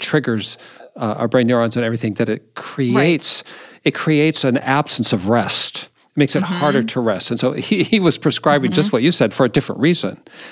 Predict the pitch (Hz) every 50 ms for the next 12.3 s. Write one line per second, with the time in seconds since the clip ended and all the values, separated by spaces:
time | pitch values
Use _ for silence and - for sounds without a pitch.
0 | - - - - 147 - - 175 160 151 214 226 180 151 170 185 214 - - -
1 | - - - - - - - - - - - _ - - 143 151 180 180 208 170
2 | 160 143 127 120 120 120 113 - 127 127 127 120 - - 110 104 98 98 95 -
3 | - - _ _ - - _ _ _ - - 110 139 131 143 143 143 135 123 107
4 | 98 95 95 - - - 143 127 120 113 110 107 107 92 - - - - - 107
5 | 98 95 92 92 92 - - _ _ _ - - - 131 107 117 - - - -
6 | 107 104 107 123 120 120 - 127 117 110 107 104 98 113 117 120 117 107 98 98
7 | 92 - - _ - - - 147 143 - 156 - - - - - - - 185 233
8 | 226 - - - 190 - - 143 - - - - - - - - _ - - -
9 | - - - _ - 135 123 - - 135 135 - - - 107 - - - 123 117
10 | 104 101 95 95 117 117 117 117 113 107 104 104 104 - 262 - - 98 95 101
11 | 117 131 - 160 - 107 98 95 95 92 - - 262 - 107 98 87 - - -
12 | 123 - - - - -